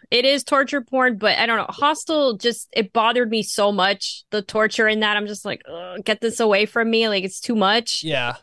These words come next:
Speaker 1: Kind of thing. Um, so this is not something I'd really be interested in because if it is that,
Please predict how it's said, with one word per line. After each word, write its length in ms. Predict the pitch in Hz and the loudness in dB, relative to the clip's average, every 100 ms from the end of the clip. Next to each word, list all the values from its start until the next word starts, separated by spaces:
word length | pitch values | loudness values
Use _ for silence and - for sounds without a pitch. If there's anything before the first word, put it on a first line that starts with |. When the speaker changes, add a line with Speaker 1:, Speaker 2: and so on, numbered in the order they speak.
| _ | _
Speaker 1:
Kind 180 | - 247 | -6 -2
of 100 | 247 | -2
thing. 460 | - 254 254 254 254 _ _ _ _ - | 2 2 2 0 -4 _ _ _ _ -6
Um, 680 | 196 196 185 175 170 131 90 - _ _ _ _ _ _ | 0 2 2 2 -2 -6 -10 -14 _ _ _ _ _ _
so 140 | 233 | 2
this 160 | 240 254 | 2 2
is 160 | 311 208 | 0 2
not 300 | 202 202 202 | 2 0 -2
something 360 | 220 208 214 | -2 0 0
I'd 200 | 196 190 | 0 0
really 280 | 175 185 202 | -2 -2 -2
be 300 | 185 190 180 - | -2 -2 0 -2
interested 480 | 185 190 196 - 208 | -2 -2 -2 0 0
in 180 | 214 208 | 0 0
because 460 | 185 190 180 180 | -2 0 -2 0
if 160 | 185 170 | -4 -2
it 80 | 180 | 0
is 200 | 208 196 | 0 0
that, 420 | 208 202 190 | 0 2 -2